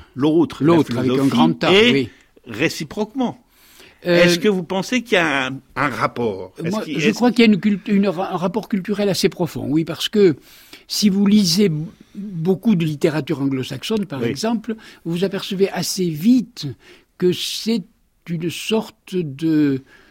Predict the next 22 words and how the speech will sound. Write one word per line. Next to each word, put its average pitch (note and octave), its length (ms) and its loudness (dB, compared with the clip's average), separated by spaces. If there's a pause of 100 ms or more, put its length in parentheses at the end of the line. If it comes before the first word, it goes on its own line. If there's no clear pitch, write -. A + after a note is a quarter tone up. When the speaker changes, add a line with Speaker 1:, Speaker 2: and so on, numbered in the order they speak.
(240)
Speaker 2:
de C#3+ 200 -4
chant G3+ 920 -4
un F3 160 2
peu E3+ 260 -2
mélancolique D#3 680 0
sur C#3 180 -8
la B2 80 -8
séparation. - 800 -6 (500)
Speaker 1:
Oui, B2+ 140 -8
Speaker 2:
Vous A#2+ 60 -12
voyez ? D#3 180 2
Speaker 1:
ah, F#3+ 180 -6
oui, C3+ 240 -6
ça, - 80 -16
tout C3 240 -10
à B2 60 0
fait. - 180 -6
Speaker 2:
La, F3 140 -2
Speaker 1:
La, - 60 -12
Speaker 2:
c'est - 100 -4
Speaker 1:
les, A3 60 4
Speaker 2:
ça. G#2+ 260 -4